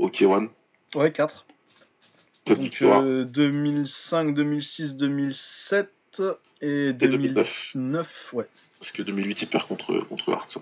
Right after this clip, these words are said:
Speaker 2: Plus un cinquième tournoi majeur avec, euh,
Speaker 1: Plus, euh, le deux mille douze ou avec le Glory, où tu peux dire que, voilà, que c'est un, c'est un
Speaker 2: Ouais,
Speaker 1: autre K one.
Speaker 2: mais, euh, Oust aussi,
Speaker 1: Mais
Speaker 2: il en a
Speaker 1: c'est
Speaker 2: quatre.
Speaker 1: différent, parce que c'est des deux rounds de trois minutes,
Speaker 2: Ouais.
Speaker 1: euh, les,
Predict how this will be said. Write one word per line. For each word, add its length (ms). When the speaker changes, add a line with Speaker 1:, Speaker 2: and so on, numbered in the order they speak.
Speaker 2:
Plus 240
un 60
cinquième 360
tournoi 240
majeur 380
avec, 260
euh, 120
Speaker 1:
Plus, 280
euh, 280
le 160
deux 120
mille 180
douze 280
ou 300
avec 160
le 60
Glory, 340
où 80
tu 120
peux 140
dire 240
que, 80
voilà, 220
que 80
c'est 180
un, 140
c'est 100
un 80
Speaker 2:
Ouais, 120
Speaker 1:
autre 160
K 20
one. 60
Speaker 2:
mais, 100
euh, 480
Oust 240
aussi, 160
Speaker 1:
Mais 80
Speaker 2:
il 20
en 60
a 20
Speaker 1:
c'est 80
Speaker 2:
quatre. 120
Speaker 1:
différent, 300
parce 180
que 100
c'est 160
des 140
deux 140
rounds 300
de 160
trois 240
minutes, 240
Speaker 2:
Ouais. 220
Speaker 1:
euh, 80
les, 100